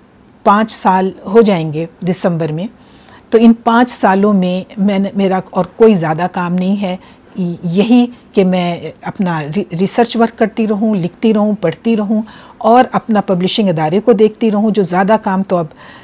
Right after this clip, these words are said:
अ, मार्केटिंग का ही सारा काम तो सऊद करते हैं, लेकिन बाकी ये सारा काम मुझी को देखना होता है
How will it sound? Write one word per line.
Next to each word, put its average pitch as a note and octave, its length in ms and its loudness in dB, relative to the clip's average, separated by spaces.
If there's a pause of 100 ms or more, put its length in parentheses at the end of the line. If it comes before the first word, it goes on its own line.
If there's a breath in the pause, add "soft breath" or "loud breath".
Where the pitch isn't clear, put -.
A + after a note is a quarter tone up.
(140 loud breath)
अ, E3 300 -6
मार्केटिंग G3 500 0
का G3+ 80 2
ही G3 80 2
सारा F#3+ 300 2
काम F3+ 200 -4
तो F3 120 -6
सऊद B3+ 340 4
करते A#3+ 280 4
हैं, C4+ 80 6
लेकिन A#3 300 4
बाकी F3+ 280 0
ये A3 100 2
सारा F3 300 -2
काम E3+ 220 -6
मुझी D#3+ 240 -2
को A3+ 100 2
देखना G#3 280 0
होता G#3+ 240 -4
है G#3+ 60 -6